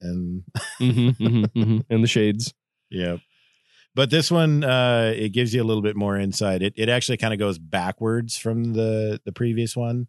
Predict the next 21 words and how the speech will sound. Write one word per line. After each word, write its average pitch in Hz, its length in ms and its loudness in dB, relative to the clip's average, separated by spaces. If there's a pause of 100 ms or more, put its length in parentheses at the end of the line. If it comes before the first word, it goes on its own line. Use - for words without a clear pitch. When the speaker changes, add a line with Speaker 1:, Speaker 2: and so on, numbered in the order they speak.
(180)
Speaker 2:
Okay. 135 340 2 (200)
Speaker 1:
and 98 260 0
shows 101 380 0
them 95 340 -4
getting 92 380 0
ready 90 540 -2
to 85 260 -8
go 85 500 -6
and, 82 500 -10 (540)
and 85 300 -6
take 87 280 -6 (360)
Gotham 82 380 -6
back. 76 320 -6 (200)
Speaker 2:
Okay. 117 300 0 (680)
Cool. 95 180 2
Speaker 1:
And 98 140 0
then 92 100 0
they 95 120 0
even 98 520 0
mention 95 840 -2 (880)
uh, 80 580 -2